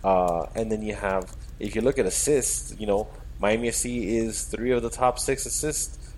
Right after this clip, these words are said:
you know, four of the top eight, uh, in the league in terms of assist tallies. You know, so it's, it's Miami F C dominated the league in terms of points, and hopefully, you know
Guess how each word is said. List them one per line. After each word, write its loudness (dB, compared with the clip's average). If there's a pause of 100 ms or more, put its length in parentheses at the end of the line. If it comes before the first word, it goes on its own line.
you -4
know, 4
four 4
of 2
the -2
top -2
eight, -6 (480)
uh, 0
in -6
the -2
league -2
in -4
terms -8
of -6
assist -2
tallies. -6 (360)
You -8
know, 0
so 4
it's, 0
it's -2
Miami 2
F 0
C -4
dominated 2
the 2
league -2
in -6
terms -10
of -16
points, -2
and -2 (380)
hopefully, 0
you -6
know 0